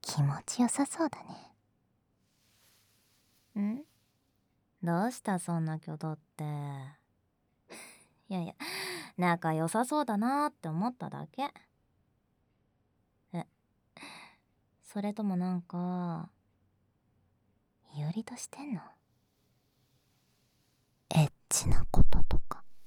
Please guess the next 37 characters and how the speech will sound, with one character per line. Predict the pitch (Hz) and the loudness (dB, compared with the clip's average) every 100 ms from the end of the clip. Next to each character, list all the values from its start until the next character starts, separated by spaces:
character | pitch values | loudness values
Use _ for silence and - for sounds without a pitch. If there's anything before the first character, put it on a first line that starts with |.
| - - - - - - - _ _ _ _ _ _ _ _ - | -20 -20 -20 -20 -20 -20 -20 _ _ _ _ _ _ _ _ -4
<laughs> | - - - - - - - - 453 - 571 _ _ 855 855 762 679 494 - | -2 -2 -4 -8 -12 -16 -18 0 0 0 -6 _ _ 2 4 4 2 -2 -4
冗 | 180 190 277 349 349 | 0 2 4 6 6
談 | 339 330 254 170 | 6 4 4 2
だ | 165 285 415 | 4 6 4
っ | 427 _ _ | 2 _ _
て。 | - 196 180 170 156 151 151 220 - - - - - - - | -4 0 0 0 -2 -4 -8 -10 -12 -12 -12 -14 -16 -20 -8
そ | - | -4
う | |
い | 190 | 0
う | |
こ | 208 | 0
と | 190 | -2
す | 165 180 | -2 0
ん | 196 | 0
の | 170 160 | 0 0
は、 | 196 240 240 170 139 - _ _ | 2 4 4 2 -4 -16 _ _
大 | - 156 | -6 -2
人 | 240 294 | 0 0
に | 285 | 0
な | 269 277 | 2 0
っ | |
て | - | -2
か | 170 165 | -2 0
ら | 180 | 0
っ | - - | -4 -10
て | 156 139 | -8 -8
保 | 135 | -4
健 | 220 262 | -2 0
体 | 311 | 2
育 | 302 | 0
で | 175 | -2
習 | 147 156 294 | -4 -2 -4
っ | |
た | - | -4
で | 202 | -6
し | - | -6
ょ？ | 202 269 403 | -6 -4 -6